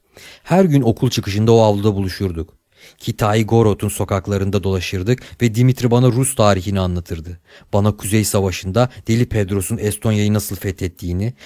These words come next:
Lenin'in sosyalist devrimini ya da çağdaş Marksist felsefeyi anlattığında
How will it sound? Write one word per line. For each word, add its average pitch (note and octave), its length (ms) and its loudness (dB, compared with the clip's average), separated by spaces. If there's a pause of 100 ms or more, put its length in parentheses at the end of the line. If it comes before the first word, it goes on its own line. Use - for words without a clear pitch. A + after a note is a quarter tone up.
(160)
Lenin'in C3+ 340 4
sosyalist C3+ 640 0
devrimini G2 540 0 (240)
ya A2+ 120 2
da A#2+ 80 0
çağdaş A2+ 520 0
Marksist A2+ 460 -2
felsefeyi G#2 500 -2
anlattığında G2 760 -2